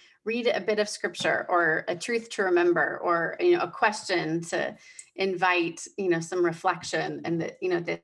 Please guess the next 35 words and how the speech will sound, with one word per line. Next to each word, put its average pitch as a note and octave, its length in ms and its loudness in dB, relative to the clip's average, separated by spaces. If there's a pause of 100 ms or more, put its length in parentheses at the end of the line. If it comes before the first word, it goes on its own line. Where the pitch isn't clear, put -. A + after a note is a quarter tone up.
(140)
these G#3+ 240 -2
might F#3 240 -2
be, F3 400 0
you B3 100 -10
know, C#4 60 -8
just B3 260 -12
small G3+ 380 -2
spiritual F3+ 460 -4
disciplines E3+ 840 -2 (440)
that - 140 -6
we F3 240 2 (160)
can F3+ 160 -4
take F3 260 -4
out, E3 340 0 (160)
you F#3 100 -4
know, E3+ 160 -4
in F#3 160 -4
the F3 80 2
middle E3+ 500 -2 (240)
of F3 140 -8
our E3 120 -2
day G3+ 580 -2
or, - 500 -2 (300)
you F3+ 100 -6
know, D#3+ 140 -6 (320)
alongside E3+ 600 0
our D3+ 120 -4
Bible A3 260 0
reading G#3 240 -2
in G3 100 -6
the F#3 60 -6
morning F3 540 2 (120)
that - 160 -8
might E3+ 240 -4
help, E3+ 320 -6